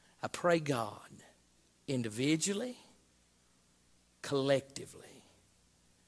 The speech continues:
Lord, we'd prove all things and hold fast to that which is good.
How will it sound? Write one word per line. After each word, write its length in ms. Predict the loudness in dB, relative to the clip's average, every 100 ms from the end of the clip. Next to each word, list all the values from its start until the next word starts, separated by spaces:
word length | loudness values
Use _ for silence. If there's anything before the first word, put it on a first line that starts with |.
| _ _ -14
Lord, 180 | -10 -6
we'd 200 | -6 -8
prove 320 | -4 -4 -2
all 200 | 0 0
things 600 | -2 -8 -14 -20 -20 -20 -20 -20 _ _ _ _ -18
and 100 | -12
hold 300 | -10 -10 -8
fast 720 | -6 -8 -10 -10 -10 -10 -14 _ _ _ _ _ -16
to 120 | -10 -10
that 280 | -10 -14 -16 -20 -20 _ _ _ _ _ -20 -14
which 220 | -8 -4
is 120 | -6
good. 160 | -8